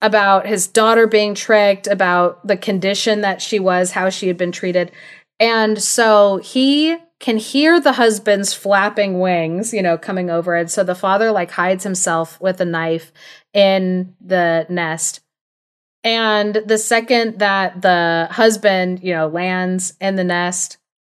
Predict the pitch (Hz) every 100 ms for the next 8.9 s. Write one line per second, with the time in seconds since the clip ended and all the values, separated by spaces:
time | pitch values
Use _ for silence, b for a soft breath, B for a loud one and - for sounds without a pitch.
0 | _ _ _ _ _ - 180 170 160 160
1 | - 247 240 - 220 214 214 240 196 180
2 | 214 185 185 214 202 196 185 175 175 175
3 | 175 180 175 170 165 165 165 160 165 b
4 | b _ 196 208 208 208 208 196 165 165
5 | 175 170 208 240 - 247 214 202 196 190
6 | 185 175 190 180 175 170 - 180 170 170
7 | 170 - - 196 170 160 - 156 143 143
8 | 160 _ _ _ - 170 147 139 -